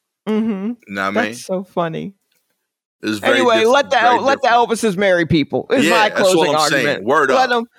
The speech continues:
Speaker 1: you
Speaker 2: Hell
Speaker 1: cut
Speaker 2: yeah.
Speaker 1: some sort of nice deal and let 'em marry folks.
Speaker 2: Why
Speaker 1: It makes
Speaker 2: not?
Speaker 1: people
Speaker 2: Let 'em have
Speaker 1: happy.
Speaker 2: their moments, you know?
Speaker 1: I had
Speaker 2: And
Speaker 1: always assumed that's how I was gonna get married. So let, let's
Speaker 2: <laughs>
Speaker 1: let that be the, the truth.
Speaker 2: Amen.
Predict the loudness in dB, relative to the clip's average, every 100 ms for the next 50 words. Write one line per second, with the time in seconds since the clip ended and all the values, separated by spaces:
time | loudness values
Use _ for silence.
0 | _ _ _ -6 -2 2 2 2 0 0
1 | 0 0 0 0 -2 -2 0 2 2 2
2 | 0 -2 -4 -4 -2 -2 -4 -6 -6 -10
3 | -20 _ -4 -2 -2 -2 -2 -2 0 2
4 | 0 0 -2 -2 -2 -4 -6 -12 -10 -4
5 | -4 -6 _ _ _ -2 2 2 2 2
6 | 0 0 0 0 0 2 2 2 2 0
7 | -2 0 0 0 0 -2 0 0 0 -2
8 | -4 -4 -4 -2 -2 -4 -8 -2 -2 0
9 | -2 2 2 2 0 -2 -2 -2 0 0
10 | -2 -6 _ _ -4 -2 -2 -4 -6